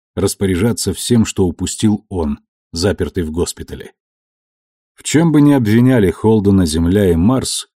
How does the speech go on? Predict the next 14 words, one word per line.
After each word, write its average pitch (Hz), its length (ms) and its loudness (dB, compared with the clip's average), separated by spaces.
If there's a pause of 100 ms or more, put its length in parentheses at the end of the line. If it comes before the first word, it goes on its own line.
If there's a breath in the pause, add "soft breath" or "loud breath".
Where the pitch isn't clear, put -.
(320)
сколько - 440 -4
бы 147 100 2
народу 135 440 2
ни 90 120 2
приняло 98 400 2
на 90 100 0
себя 95 300 -2
ответственность 82 800 -2
за 82 120 -6
дела, 92 360 -2
в - 80 -14
которых 82 340 -6
его 80 220 -2
обвиняют, 78 720 -6